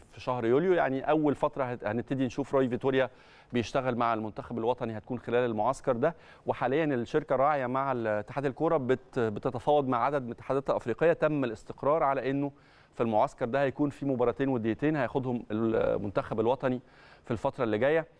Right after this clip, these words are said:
وفقًا للطلب، آه، طبعًا المدير الفني راي فيتوريا. وأعتقد إنه القايمة دي هتشهد، آه، غيابات نتيجة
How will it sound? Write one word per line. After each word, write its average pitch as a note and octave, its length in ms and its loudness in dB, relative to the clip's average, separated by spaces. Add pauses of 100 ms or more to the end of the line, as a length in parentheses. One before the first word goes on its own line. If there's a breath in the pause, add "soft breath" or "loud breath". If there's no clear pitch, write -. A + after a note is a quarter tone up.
(160 soft breath)
وفقًا C3 320 0
للطلب، A2+ 880 2 (120)
آه، G2+ 240 2
طبعًا A#2 320 0
المدير G#2+ 240 -4
الفني A#2 280 -4
راي B2 160 2
فيتوريا. F3 420 0
وأعتقد D3 840 2
إنه C3+ 140 -2
القايمة C#3+ 320 -2
دي C3 140 0
هتشهد، C#3 400 -4 (520 loud breath)
آه، A2 280 2
غيابات C#3 540 2 (220)
نتيجة C3 280 -6